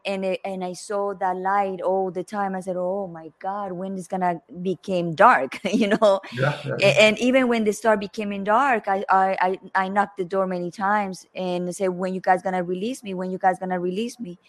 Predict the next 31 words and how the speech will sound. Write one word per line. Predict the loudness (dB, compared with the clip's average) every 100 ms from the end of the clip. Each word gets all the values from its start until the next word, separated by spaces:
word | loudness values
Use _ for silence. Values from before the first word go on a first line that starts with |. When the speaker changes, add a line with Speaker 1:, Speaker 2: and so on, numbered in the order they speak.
| -20 -20 _ _ _
Speaker 1:
And | -4 0
the |
guy | 4 8 8
got | 8 4
frustrated | 4 -8 0 0 0
with | -2 -4
me | -4 -6
and | -6
say, | -2 2 4 4 2
"You | -2
know | -4 0
what? | 2 2
If | 0
you | -6
keep | -8 -10 -8
knocking | 0 0 -2 -8
the | -2
door, | 4 6 6 2
we're | 0
not | -2
gonna | -2 -2 -2
release | -2 -2 -4 -6
you." | -8
So | -4 -4
I | -4 -6
said, | -10 -12 -12
"Okay, | -12 -8
I'm | -8 -8
gonna | -6 -4 -2
wait, | 0 0 -2 -6 -20 -20 _
patient." | 0 2 2 -2 -2 -4